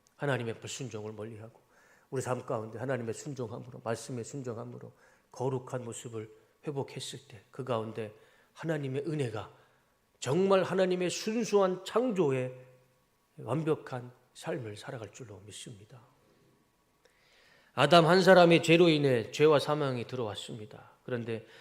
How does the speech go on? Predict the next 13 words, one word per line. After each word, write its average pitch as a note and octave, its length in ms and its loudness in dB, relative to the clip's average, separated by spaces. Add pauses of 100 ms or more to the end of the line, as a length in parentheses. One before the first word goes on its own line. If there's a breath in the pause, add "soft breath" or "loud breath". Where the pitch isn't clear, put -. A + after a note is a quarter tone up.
(220 loud breath)
예수님 B2 380 -4
한 C3 160 -4
분의 A2+ 440 -8
희생과 C3+ 360 -6
죽으심으로 A2+ 840 -10 (300 soft breath)
거룩함과 A2+ 720 -6
구원이 D3+ 540 0 (240 loud breath)
다시 - 280 -12
세워졌습니다. A#2+ 760 -8 (520 soft breath)
우리는 A#2 220 -8
아담의 A2+ 380 -2
길이 A#2+ 240 -8
아니라 G2+ 360 -12